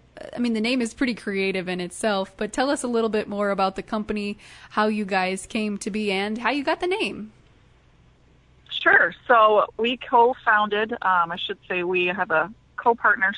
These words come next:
Speaker 2: Seth Wengert. Uh, we co-founded AgVice here about seven months ago. And what we do, we offer, uh, manure management plan and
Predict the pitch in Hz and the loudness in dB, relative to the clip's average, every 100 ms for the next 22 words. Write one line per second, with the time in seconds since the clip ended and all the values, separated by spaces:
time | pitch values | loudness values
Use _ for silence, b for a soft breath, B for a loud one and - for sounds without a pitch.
0 | - 190 - 208 180 170 175 220 - 170 | 0 0 0 -2 -4 -2 -4 -4 -2 0
1 | 170 180 185 196 196 190 185 190 - 175 | 0 -2 -4 -4 -2 0 0 -2 -2 -2
2 | 180 175 185 - 190 185 - - - 185 | 2 0 0 -6 -6 -2 -2 -2 0 0
3 | 247 233 220 190 165 190 B B B B | 4 0 0 0 0 0 B B B B
4 | B B 196 185 202 220 226 208 214 214 | B B -2 4 2 4 -2 -2 4 4
5 | 226 233 202 175 196 - 185 185 - 170 | 4 2 2 2 2 -2 0 0 -2 -4
6 | 175 185 202 190 190 196 202 202 196 - | -4 -4 -4 -2 -4 -4 -4 -8 -10 -8
7 | 190 185 185 180 170 | -6 -2 -2 -2 -6